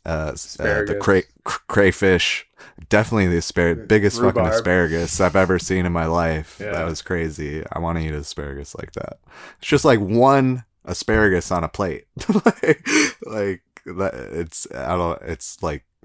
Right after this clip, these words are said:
Speaker 1: I don't know, like, a, maybe, like, a fifth of the diameter of, like, a bunch of asparagus you'd buy at the
Speaker 2: <laughs>
Speaker 1: grocery store.
Speaker 2: Right.
Speaker 1: Like, it's pretty crazy. Um, but, like, like, the ways that,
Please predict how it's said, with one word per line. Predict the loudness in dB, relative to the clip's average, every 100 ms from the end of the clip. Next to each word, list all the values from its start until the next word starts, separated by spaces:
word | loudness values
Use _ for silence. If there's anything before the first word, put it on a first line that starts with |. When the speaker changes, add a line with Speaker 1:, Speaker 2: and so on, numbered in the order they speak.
| -14
Speaker 1:
I | -8
don't | -6
know, | -6 -6
like, | -8 -10 -12
a, | -14 -16 -20 _ _ _
maybe, | -14 -10 -10
like, | -10 -12
a | -16
fifth | -18 _ -8 -4 -2 -4 -16 -16 -10
of | -8 -8 -10
the | -10
diameter | -6 -4 -4 -4 -4 -4 -4
of, | -4
like, | -6 -8
a |
bunch | -10 -8 -6 -6
of | -6
asparagus | -8 -8 -6 -6 -6 -4
you'd | -4
buy | -4 -6
at | -6
the |
Speaker 2:
<laughs> | -8
Speaker 1:
grocery | -8 -8 -4 -6
store. | -4 -4 -2 0
Speaker 2:
Right. | 0 -2 -8 -12
Speaker 1:
Like, | -10 -10 -12 -20 -20 -20 -20 -20 -20 -20 _
it's | -6
pretty | -4 -2
crazy. | -4 -6 -6 -12 -14 -20 -20 -20 _ 0
Um, | 4 6 6 2 -2 -6 -10 _ -12 -6
but, | 0 4 4
like, | 4 4 4 2
like, | 0 2 2 0
the | 2
ways | 4 6 6 6 6 6 4 2 -2 -4
that, | 0 0 0 -4